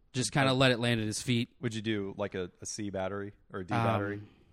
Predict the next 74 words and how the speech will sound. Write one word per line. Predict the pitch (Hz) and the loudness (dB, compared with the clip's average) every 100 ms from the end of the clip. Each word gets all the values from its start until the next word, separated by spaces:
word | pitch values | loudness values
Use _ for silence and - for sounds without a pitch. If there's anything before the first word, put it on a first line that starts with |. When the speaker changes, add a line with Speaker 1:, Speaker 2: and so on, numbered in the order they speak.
| - | -12
Speaker 2:
Or | 104 | -10
mi-, | 104 | -8
would | 107 104 | -6 -6
you, | 104 113 - | -4 -6 -8
would | 131 135 | -8 -2
you, | 196 | 0
like, | 147 | 0
a | 120 98 90 - - - - - | -2 -4 -8 -20 -20 -20 -10 -4
a | |
very | 101 113 | 2 2
modest | 104 104 104 101 | 4 4 6 10
Speaker 1:
Oh, | 185 160 | 12 12
it'd | 156 | 8
be | 160 | 4
petty. | - 139 113 98 | 0 -2 -2 -4
I'd, | 110 127 | -2 -2
it | 120 | 0
would | 131 123 | -2 0
be, | 127 | -2
like, | 120 | -2
a | 107 | -2
double | 104 110 104 | -2 0 0
A | 101 | -2
or | 98 | -4
a | |
triple | 95 98 95 87 | -8 -10 -10 -12
A. | 90 113 | -8 -6
Speaker 2:
Okay. | 98 85 104 | -2 -2 2
Speaker 1:
And | 127 | 2
I'd | 123 | 4
kinda | 151 139 131 | 2 2 2
just, | 123 - - _ _ _ _ | 0 -2 -8 _ _ _ _
I'd | 117 120 | -6 -4
kinda | 156 143 | 0 0
bocce | 120 120 120 127 | 2 0 0 -2
ball | 123 120 120 | 0 0 0
it | |
at | 117 117 | -2 -4
'em | 110 | -6
Speaker 2:
Yeah. | 107 90 | -6 -8
Speaker 1:
and | 82 - | -8 -8
just | 113 120 | -4 -2
let | 104 | -4
it | 104 | -4
hit | 127 117 | -4 -4
and | 110 | -2
roll | 110 110 | -2 -2
and, | |
like, | 107 | -4
kinda | 101 107 | -6 -6
hit | 110 | -6
their | 113 | -8
foot, | 101 120 | -6 -6
and | 113 | -6
they | 110 | -6
look | 107 104 | -8 -6
down, | 110 107 | -6 -4
they | |
were | 104 | -4
like, | 101 95 - - - - - | -4 -6 -16 -20 -20 -14 2
"Who | 139 127 - - | 4 4 0 -2
Speaker 2:
The | |
hell? | 98 | 0
Speaker 1:
dislikes | 101 123 120 107 | 2 2 0 0
me | 120 | 0
Speaker 2:
<laughs> | 117 | 2
Speaker 1:
enough | 110 110 - - - - _ _ _ _ - | 2 0 -2 -14 -20 -20 _ _ _ _ -20
to | - | -2
throw | 135 117 | 2 4
a | 101 | 2
battery | 104 107 107 107 101 | 0 0 0 -2 -2
at | 98 90 | -6 -8
me?" | 104 98 | -10 -4
Speaker 2:
Yeah. | 113 98 | 2 2